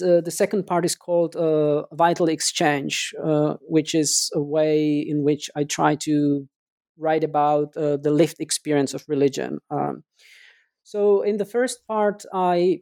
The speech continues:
pay more attention to the transformation of political economy as it is experienced on the ground, uh, in the villages. So, uh, I,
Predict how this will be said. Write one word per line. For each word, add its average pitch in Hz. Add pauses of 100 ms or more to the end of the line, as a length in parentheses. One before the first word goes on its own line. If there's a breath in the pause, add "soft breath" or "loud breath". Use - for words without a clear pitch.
pay 196
more 196
attention 165 (120)
to 156
the 160
transformation 160
of 151
political 151
economy 151 (320)
as 151
it 160
is 151
experienced 147
on 156
the 143
ground, 135 (240)
uh, 143
in 135 (340)
the 139
villages. 131 (680 soft breath)
So, 170
uh, 160
I, 165